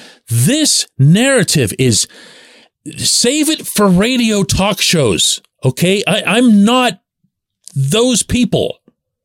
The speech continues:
I'm not those people. I'm in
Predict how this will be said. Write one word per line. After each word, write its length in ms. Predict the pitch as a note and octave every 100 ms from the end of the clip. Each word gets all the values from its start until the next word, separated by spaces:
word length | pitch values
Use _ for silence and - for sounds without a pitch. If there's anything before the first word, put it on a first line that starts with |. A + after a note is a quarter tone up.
| _ _
I'm 320 | E3 G#3+ F#3
not 300 | F3+ A3 -
those 240 | G#3 A3 -
people. 440 | - B3+ G3 B2+ - - - _
I'm 400 | F3 A#3 C4 A3 - _ _ _ _ _
in 420 | G3+ A#3+ C4 B3